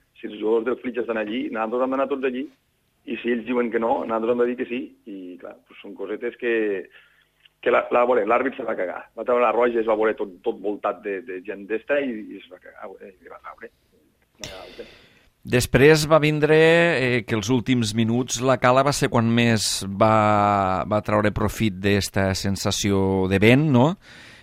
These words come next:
Speaker 2: I a base de corners i de llançar pilotes a l'àrea, mm, lo porter visitant va fer tres o quatre aturades de molt de mèrit, que una d'estes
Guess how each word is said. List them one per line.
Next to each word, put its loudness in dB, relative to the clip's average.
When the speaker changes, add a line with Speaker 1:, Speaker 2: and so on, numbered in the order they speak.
Speaker 2:
I 4
a 4
base 2
de 0
corners 2
i -2
de 0
llançar 0
pilotes 0
a 2
l'àrea, 2
mm, 2
lo 12
porter 4
visitant 2
va 2
fer 2
tres 2
o 4
quatre 4
aturades 2
de 4
molt 4
de 4
mèrit, 2
que 4
una 6
d'estes 2